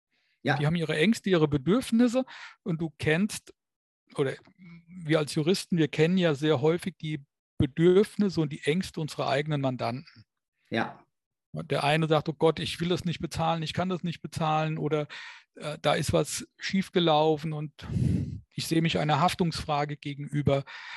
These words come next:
Speaker 2: Ähm, das sind seine Ängste, aber die andere Seite hat natürlich auch Ängste.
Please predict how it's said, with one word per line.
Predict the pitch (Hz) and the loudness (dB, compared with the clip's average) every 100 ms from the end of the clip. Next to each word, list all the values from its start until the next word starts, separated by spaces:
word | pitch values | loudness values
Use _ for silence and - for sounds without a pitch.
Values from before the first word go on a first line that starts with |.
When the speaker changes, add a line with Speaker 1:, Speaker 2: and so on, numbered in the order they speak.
| - - - _ - | -16 -20 -20 _ 0
Speaker 2:
Ähm, | 151 143 143 139 139 - _ _ _ _ _ _ - - | 4 4 2 -2 -6 -10 _ _ _ _ _ _ -20 -10
das | - | -4
sind | 165 147 | -2 0
seine | 147 185 165 | 0 0 -2
Ängste, | 135 - 139 | -4 -8 -10
aber | 135 | -6
die | 143 | -2
andere | 139 165 170 | -2 -2 -2
Seite | 151 156 156 | -2 0 0
hat | 160 | -2
natürlich | 147 160 - | -4 -4 -2
auch | 156 185 - | 0 -2 -2
Ängste. | 127 120 - | -8 -8 -12